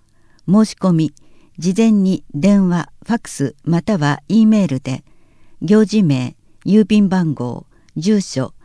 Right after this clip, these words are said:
氏名、振り仮名、年齢、電話番号、ファックスの方はファックス番号も書いて、社会教育センター、電話三三一七の六六二一、ファックス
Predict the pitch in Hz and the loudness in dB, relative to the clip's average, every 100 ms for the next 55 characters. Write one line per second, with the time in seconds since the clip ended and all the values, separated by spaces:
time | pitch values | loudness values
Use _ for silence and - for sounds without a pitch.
0 | _ - - 214 156 123 - - - 180 | _ -12 0 2 2 -2 -8 -20 -6 -2
1 | 196 180 175 123 123 - - _ - 185 | 0 0 0 -2 -6 -14 -20 _ 0 4
2 | 202 170 170 151 - _ - - 196 208 | 4 4 0 -2 -6 _ -18 -2 2 4
3 | 208 190 185 156 127 113 - _ _ _ | 2 0 -2 -2 -4 -8 -10 _ _ _
4 | - 247 - - 165 151 147 139 131 - | -8 -8 -6 -4 -4 -4 -6 -4 -6 -8
5 | - 175 - - 196 226 208 165 143 143 | -8 -8 -8 -10 -4 -2 0 0 -2 -2
6 | 156 143 - 127 - - - - - - | -4 -6 -8 -10 -10 -20 -20 -20 -20 -20
7 | - 190 - 233 220 214 208 202 - 185 | -8 -6 -2 -2 -2 -2 0 -2 -6 -4
8 | 165 143 123 117 - - - - - - | -2 -4 -8 -10 -12 -18 -20 -20 -20 -6
9 | 160 196 175 160 139 _ _ - - - | 2 2 2 0 -4 _ _ -20 -20 -6
10 | 214 240 233 233 202 147 165 - 185 180 | 0 0 0 -2 0 -2 -4 0 2 2
11 | 156 131 131 - 143 175 226 233 - 143 | 2 0 -4 -4 -4 -2 0 -2 -2 -2
12 | 156 170 160 165 - - - - - _ | 0 0 0 -4 -8 -18 -18 -20 -20 _
13 | _ - - - 220 - - 127 | _ -20 -12 -6 -6 -8 -10 -10